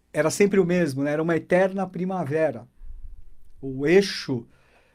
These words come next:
do planeta Terra ainda não estava inclinado a vinte e três graus,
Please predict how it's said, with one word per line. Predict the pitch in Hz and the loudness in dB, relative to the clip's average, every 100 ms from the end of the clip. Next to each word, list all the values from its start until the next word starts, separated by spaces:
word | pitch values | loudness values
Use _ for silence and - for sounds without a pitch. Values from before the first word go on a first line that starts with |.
| - _ | -20 _
do | 139 | -8
planeta | 180 151 156 151 | -2 0 0 -2
Terra | 139 170 180 | 0 0 0
ainda | 190 180 | 2 2
não | 180 180 | 2 0
estava | 180 175 185 | 2 2 2
inclinado | 208 196 180 160 170 165 139 131 | -2 -4 -2 0 0 0 -2 -4
a | 131 | -6
vinte | 131 160 170 - | -6 -6 -6 -8
e | 131 | -10
três | - 139 131 123 | -6 -4 -4 -6
graus, | 117 98 - - - | -12 -14 -18 -20 -20